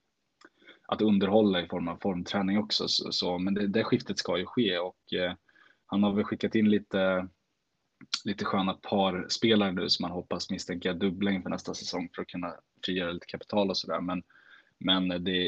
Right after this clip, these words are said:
det är inte så att hans, hans spetsar ser inte jätteroliga ut just nu, eh,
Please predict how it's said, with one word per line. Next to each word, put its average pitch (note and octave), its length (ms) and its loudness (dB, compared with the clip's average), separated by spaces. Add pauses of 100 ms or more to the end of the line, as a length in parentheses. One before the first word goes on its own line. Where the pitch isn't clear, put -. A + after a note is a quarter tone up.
det F2+ 100 -4
är F#2 60 -2
inte F2+ 140 -6
så C3 100 4
att - 80 0
hans, - 540 -2
hans F2+ 280 -4
spetsar - 460 -2
ser G#2 160 0
inte E2+ 600 -2
jätteroliga F2+ 840 0
ut E2+ 120 -4
just - 200 -6
nu, - 140 -10 (420)
eh, E2+ 500 -8